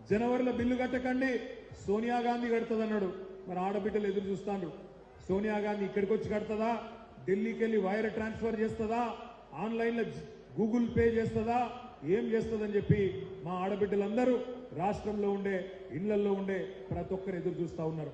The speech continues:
నేను మీ అందరికీ చేసే విజ్ఞప్తి ఒకటే, మనం బాధపడవలసిందేం లేదు. మనోళ్ళు అక్కడక్కడ మాట్లాడుతుండ్రు, "అయ్యో ఏదో జరగకూడదు జరిగిపోయింది" అంటుండ్రు. ఏం బాధపడకండి, ఎందుకంటే ఇదే ప్రజలు మనకు రెండు సార్లు అవకాశం ఇచ్చిండ్రు,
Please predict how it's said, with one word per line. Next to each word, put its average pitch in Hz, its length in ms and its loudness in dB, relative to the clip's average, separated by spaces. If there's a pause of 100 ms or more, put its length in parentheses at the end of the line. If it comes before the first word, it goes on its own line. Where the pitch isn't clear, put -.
(460)
నేను 185 140 0
మీ 190 60 2
అందరికీ 220 380 0
చేసే 214 220 2
విజ్ఞప్తి 202 360 -2
ఒకటే, - 500 -2 (240)
మనం 185 220 -4
బాధపడవలసిందేం 196 840 0
లేదు. 175 200 0 (560)
మనోళ్ళు 214 300 0
అక్కడక్కడ 214 360 -2
మాట్లాడుతుండ్రు, 214 680 0 (640)
"అయ్యో 220 420 4 (360)
ఏదో 208 220 2
జరగకూడదు 220 580 2
జరిగిపోయింది" 214 520 0
అంటుండ్రు. 196 320 0 (420)
ఏం 208 300 4
బాధపడకండి, 220 760 2 (460)
ఎందుకంటే 226 600 2 (400)
ఇదే 233 320 6
ప్రజలు 226 560 2 (340)
మనకు 185 280 -2
రెండు 190 220 2
సార్లు 190 300 0
అవకాశం 175 400 -2
ఇచ్చిండ్రు, 147 320 -6